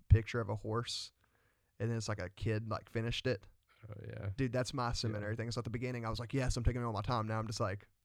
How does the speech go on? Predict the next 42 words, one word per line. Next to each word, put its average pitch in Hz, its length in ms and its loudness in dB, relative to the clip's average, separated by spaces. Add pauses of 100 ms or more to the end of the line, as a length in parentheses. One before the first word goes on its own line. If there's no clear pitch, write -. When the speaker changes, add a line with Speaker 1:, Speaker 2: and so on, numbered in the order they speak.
(120)
Speaker 1:
"Yeah," 202 380 0 (100)
like, 123 200 0
you 131 80 2
know, 127 160 2
and 117 120 0
so 117 340 2 (140)
Speaker 2:
<laughs> - 140 -8
Speaker 1:
trying 151 200 4
to 143 40 0
get 113 80 -4
caught 123 220 2
up. 123 120 2
I've 120 120 0
been, 127 180 -2 (180)
I've 113 160 -2
just 113 220 -10
been 101 180 -4
lazy, 98 340 -8
y'all. 95 220 -10
All 156 140 4
right, 139 160 8
so 156 100 2
who 220 200 4
have 247 120 -2
you 208 100 -2
been 170 180 4
worshiping 123 500 0
with, 104 320 -4
Thomas? 117 480 -6 (260)
Speaker 2:
Man, 120 220 4
I've 113 140 4
been 131 160 2
on, 117 320 4
uh, 101 500 6
and 107 100 -2
so 117 160 2
I'm, 113 220 2 (100)
I'm 120 140 2
not 131 240 6
a 117 220 6 (100)
terribly 117 560 2
awesome 107 420 2